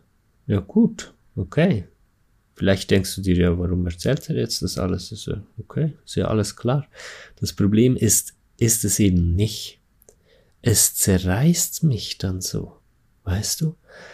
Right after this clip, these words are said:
Dann habe ich in der letzten Podcast-Folge erzählt von diesem neuen Angebot und es haben sich schon mega viele Menschen gemeldet.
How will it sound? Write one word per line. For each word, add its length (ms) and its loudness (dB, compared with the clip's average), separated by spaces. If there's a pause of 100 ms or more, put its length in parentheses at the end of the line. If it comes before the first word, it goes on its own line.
(120)
Dann 180 2
habe 160 4
ich 100 2
in 140 6
der 80 4
letzten 540 2
Podcast-Folge 1000 -4
erzählt 500 -2
von 160 -2
diesem 300 -2
neuen 280 0
Angebot 680 -4
und 280 -6
es 180 -6
haben 340 -2
sich 320 -4
schon 340 4
mega 340 4
viele 360 2
Menschen 400 0
gemeldet. 680 0